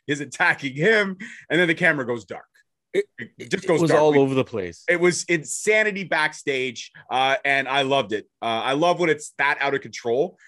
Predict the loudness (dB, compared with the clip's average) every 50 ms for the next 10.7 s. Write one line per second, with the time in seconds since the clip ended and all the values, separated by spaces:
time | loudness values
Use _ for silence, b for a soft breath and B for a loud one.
0 | B B B -10 -8 -2 -2 -2 -2 -2 -4 -8 -8 -4 -4 -4 -4 -4 -6 -6
1 | -2 2 2 2 2 0 -4 -4 -8 -6 -2 -2 -2 -2 -2 -6 -8 -8 -10 -14
2 | -12 -10 -8 -6 -4 -4 -4 -4 -4 -8 -6 -4 -4 -2 -2 -4 -6 -4 0 2
3 | 2 2 2 2 0 -2 -2 -2 -6 -8 -4 -2 -2 -2 -2 -2 -4 -6 -6 -8
4 | -10 -8 -6 -6 -4 -2 -4 -4 -4 -4 -6 -8 -8 -8 B B B B -8 -8
5 | -8 -6 -6 -4 -2 -2 0 -2 -2 -4 -8 b b b b b _ 0 0 2
6 | 2 2 2 2 2 2 0 -2 0 0 0 0 0 -2 -2 -2 -2 -2 -2 -2
7 | -6 -4 -2 -2 -2 -2 -6 -10 -10 -10 -10 -10 -10 -8 -6 -4 -2 -2 -2 -4
8 | -6 -8 -6 -2 0 0 0 -2 -2 -6 -6 -6 -6 b b b b -8 -6 -6
9 | -6 -2 2 2 4 4 2 2 0 0 -2 -4 -6 -8 -4 -4 -2 -2 -2 -2
10 | -4 -2 -2 -2 -2 0 0 -2 0 0 0 0 0